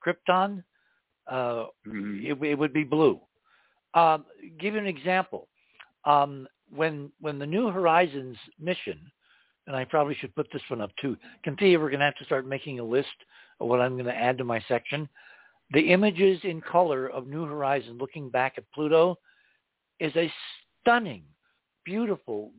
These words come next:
Speaker 1: gorgeous crescent with a brilliant blue atmosphere, even though the atmosphere is made of nitrogen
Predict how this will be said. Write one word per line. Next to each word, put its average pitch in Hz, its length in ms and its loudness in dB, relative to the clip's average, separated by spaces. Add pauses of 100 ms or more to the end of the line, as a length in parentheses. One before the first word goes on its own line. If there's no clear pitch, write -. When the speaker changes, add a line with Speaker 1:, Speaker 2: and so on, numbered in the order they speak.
Speaker 1:
gorgeous 180 500 2 (460)
crescent 135 560 -2 (420)
with 143 220 -4
a 143 240 0 (300)
brilliant 147 560 0 (280)
blue 170 600 0 (300)
atmosphere, 120 840 -4 (480)
even 180 320 0
though 170 220 6
the 151 180 0
atmosphere 143 800 -2 (280)
is 135 220 -6
made 139 340 -4
of 120 180 -2
nitrogen 143 840 -4